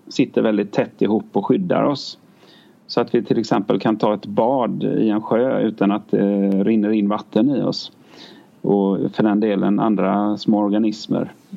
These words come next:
Och sen har vi ju tarmslemhinnan, är ju en annan, ett annat exempel på fysisk barriär. Sen har vi bi-, biokemiska barriärer som till exempel olika sekret i tarmarna.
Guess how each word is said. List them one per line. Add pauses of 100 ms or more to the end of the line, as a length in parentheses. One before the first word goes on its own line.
Och
sen
har
vi
ju
tarmslemhinnan,
är
ju
en
annan, (680)
ett
annat
exempel
på
fysisk
barriär. (440)
Sen
har
vi
bi-,
biokemiska
barriärer
som
till
exempel (840)
olika
sekret
i
tarmarna.